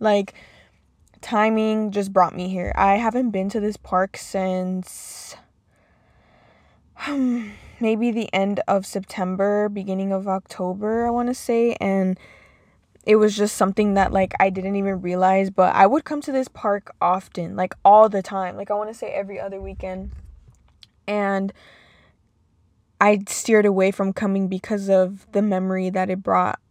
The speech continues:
and it was just cool to see that it, I just, like, ended up here, and I think I just needed a change of, like, scenery. I usually, like,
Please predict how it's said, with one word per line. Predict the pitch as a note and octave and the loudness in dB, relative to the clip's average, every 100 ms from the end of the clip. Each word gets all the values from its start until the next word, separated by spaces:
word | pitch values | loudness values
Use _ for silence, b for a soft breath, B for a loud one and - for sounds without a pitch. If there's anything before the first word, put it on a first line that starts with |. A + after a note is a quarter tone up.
| _ F#3+ | _ 0
and | F#3 F#3 F#3 F#3 F#3+ - _ _ _ _ _ _ _ - | 0 0 -2 -4 -6 -10 _ _ _ _ _ _ _ 2
it | A#3+ | 2
was | D4+ | 2
just | E4 - - - - | -2 -6 -16 -20 -20
cool | - A3+ B3 | -2 4 4
to | A#3+ | 4
see | - G#3 G#3+ | -2 -2 2
that | G3 | 2
it, | F#3+ - | 2 2
I | F#3 | 2
just, | F#3 F#3 F#3 | 2 0 0
like, | F#3 - - | 0 -4 -2
ended | G3+ F#3 | -2 2
up | F#3+ - | 2 2
here, | F3+ F#3 G3 B B B | -4 -4 -6 B B B
and | - G#3+ | 0 0
I | |
think | A3+ A3 A#3 | 2 2 4
I | |
just | A3 A3 | 4 2
needed | G3 F#3+ G3 | 2 2 2
a | G3 | 0
change | - G3 F#3 F#3+ F#3+ | -2 -6 -4 -2 -2
of, | G3 | -2
like, | G3 F3+ F3 - | 0 -4 -4 -14
scenery. | - G3+ F#3+ G3 G#3 G#3 | -10 -4 -2 0 0 2
I | |
usually, | G3+ G3+ G3 F#3+ F#3+ F#3+ | 2 2 2 0 2 2
like, | F#3 F3+ | 0 -2